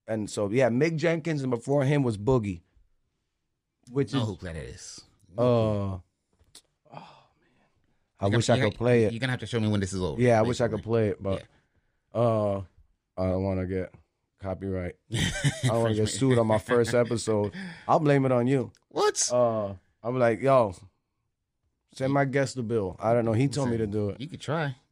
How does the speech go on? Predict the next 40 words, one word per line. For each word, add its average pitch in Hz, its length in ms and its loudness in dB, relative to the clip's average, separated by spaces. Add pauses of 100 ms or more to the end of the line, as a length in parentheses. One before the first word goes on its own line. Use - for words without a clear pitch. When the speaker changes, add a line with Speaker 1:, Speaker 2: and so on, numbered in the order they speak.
(100)
Speaker 1:
Uh, 101 500 -2 (600)
who 127 200 2
else? 101 380 0 (160)
Yeah, 143 160 6
but 123 180 0
Boogie, 151 180 4
he's 151 220 4
good. 147 180 6
I'll 131 80 4
show 151 180 2
you 147 140 4
after. 123 440 2
It's, 120 200 -2
Speaker 2:
Okay. 95 260 -12
Speaker 1:
it's 151 260 0
like 175 160 2
a, 147 280 4 (1900)
it's 135 260 -2
almost 165 460 4
like 147 220 2
a, 113 320 0 (1400)
the, 110 920 0
the 107 140 -4
other 123 160 -2
guy, 113 160 0
Black, 113 400 -2
but 113 100 -4
he 107 60 -2
spells 117 240 -4
it 117 40 -6
with 107 120 -6
a 98 40 -6
six. - 440 -8
Speaker 2:
Okay. 92 280 -10
Speaker 1:
Six, 120 380 -6
Speaker 2:
It's 98 100 -12
Six - 20 -4
Black, 113 220 0
Speaker 1:
L - 20 -2
A - 20 -2